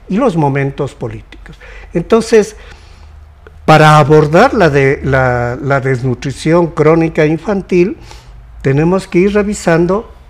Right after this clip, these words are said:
por qué es crónica y de hecho afecta más a los infantes. Pero si nosotros vamos a seguir con recomendaciones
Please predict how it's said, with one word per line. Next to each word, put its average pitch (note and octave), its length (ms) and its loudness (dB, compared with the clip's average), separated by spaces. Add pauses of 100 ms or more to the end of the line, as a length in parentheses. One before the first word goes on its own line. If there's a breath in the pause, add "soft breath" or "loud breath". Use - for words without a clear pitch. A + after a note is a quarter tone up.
(200)
por - 200 -14
qué C3 180 -4
es C#3+ 140 -8
crónica E3+ 760 0 (920)
y C3+ 120 -4
de C#3 260 4
hecho G3 320 -2
afecta C3+ 540 -2
más B2+ 400 -4 (280)
a C#3 120 -2
los A#2+ 240 -6
infantes. A#2+ 520 -12 (1040 loud breath)
Pero B3 540 2 (320)
si - 240 -4
nosotros G#3 580 -2
vamos G#3 400 0
a F#3+ 100 -2
seguir F#3 560 -6
con G3 500 2 (880)
recomendaciones C#3+ 1700 -2